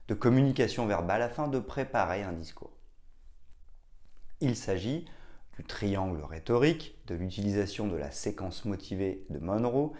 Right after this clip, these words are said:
et de la méthode des cinq C qu'on utilise en communication. Lorsque vous optez pour une méthode ou un outil de communication, vous pourriez déjà avoir une idée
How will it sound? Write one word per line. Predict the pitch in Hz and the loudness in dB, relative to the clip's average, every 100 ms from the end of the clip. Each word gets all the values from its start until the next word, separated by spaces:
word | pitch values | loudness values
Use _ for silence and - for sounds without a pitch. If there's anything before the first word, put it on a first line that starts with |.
| - - - | -12 -14 4
et | 175 | 8
de | 165 | 10
la | 135 | 10
méthode | 110 104 95 87 | 8 4 0 -2
des | 87 90 | -2 -6
cinq | - 87 - | -4 -6 -6
C | - 85 | -6 -6
qu'on | 87 85 | -6 -4
utilise | 82 87 82 82 | -4 -4 -6 -6
en | |
communication. | 78 76 71 67 - - - - - - - - - - - | -8 -6 -6 -8 -10 -14 -16 -18 -18 -18 -16 -16 -18 -18 -2
Lorsque | 123 156 160 151 | 6 6 8 4
vous | 120 120 | 4 6
optez | 131 131 - 151 165 | 6 6 6 6 6
pour | 156 104 95 | 2 0 2
une | 98 | 4
méthode | 120 131 143 147 147 | 4 4 4 4 4
ou | 104 95 | 0 -2
un | 92 | -2
outil | 107 110 147 | -2 -2 -6
de | 98 | -6
communication, | - 87 90 95 123 - 170 | -6 -4 -2 -2 -2 0 -2
vous | 151 156 | 0 -2
pourriez | 156 147 131 123 131 | -2 2 4 4 4
déjà | 107 101 107 101 | 2 2 2 0
avoir | 85 92 92 80 | 0 0 -2 -2
une | 82 | -2
idée | 101 107 117 | 0 0 -2